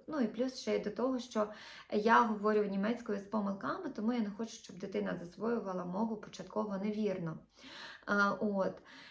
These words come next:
І з цим, що вихователі в садку, що, м, е, педіатр погоджувались. А на що, е,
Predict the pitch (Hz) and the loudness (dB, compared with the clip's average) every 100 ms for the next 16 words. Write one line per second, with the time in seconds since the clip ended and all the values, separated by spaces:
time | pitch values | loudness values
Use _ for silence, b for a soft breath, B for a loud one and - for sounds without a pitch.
0 | B - 359 403 285 - 214 - 302 294 | B 4 8 8 8 4 0 0 0 4
1 | 220 208 - - 262 214 214 202 247 294 | 2 2 -6 0 2 2 0 2 4 4
2 | 294 254 247 220 - 214 - 214 208 196 | 2 0 0 -4 -2 -4 -2 -2 0 0
3 | 202 202 208 202 202 202 202 202 214 214 | -2 -2 -2 -2 -2 0 -2 0 0 2
4 | 233 330 294 226 254 226 208 175 175 175 | 2 2 0 -2 0 2 2 2 -2 -8
5 | - - - _ _ _ _ _ _ _ | -10 -12 -18 _ _ _ _ _ _ _
6 | _ - B B B B B - 196 196 | _ -20 B B B B B -6 -2 2
7 | 196 208 - 302 359 415 - 247 233 233 | 2 2 2 2 4 4 4 6 8 8
8 | 233 220 | 8 6